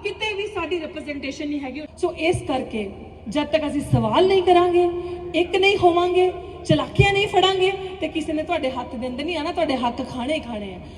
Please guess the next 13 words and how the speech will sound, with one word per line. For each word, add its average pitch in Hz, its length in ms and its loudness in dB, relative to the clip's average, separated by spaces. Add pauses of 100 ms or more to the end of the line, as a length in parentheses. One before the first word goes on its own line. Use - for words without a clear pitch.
(180)
ਸੋ 320 160 4
ਬਾਬਾ 262 320 2
ਸਾਹਿਬ, 349 400 4 (480)
ਮਾਨਵਰ 359 380 6
ਸਾਹਿਬ 453 360 8
ਕਾਂਸ਼ੀ 392 300 4
ਰਾਮ 330 220 4
ਜੀ 330 100 2
ਨੇ 330 120 2
ਕਿਹਾ 330 260 6
ਸੀਗਾ, 294 280 0 (580)
"ਆਪਣੀ 254 340 -4
ਹੱਕ 262 440 -2